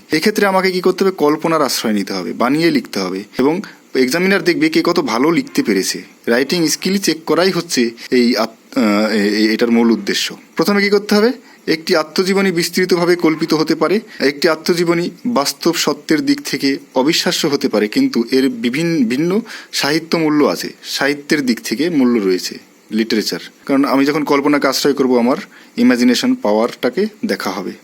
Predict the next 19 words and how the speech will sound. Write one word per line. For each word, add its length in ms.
আত্মজীবনীতে 640
একজন 320
লেখকের 360
অতীতের 400
সব 220
কিছু 200
জানা 220
যায়, 200
কারণ, 160
কারণ 180
নিজের 220
জীবন 260
সম্পর্কে 580
সে 200
ফিরে 280
দেখছে, 400
ফিরে 180
তাকিয়ে 440
লিখছে। 360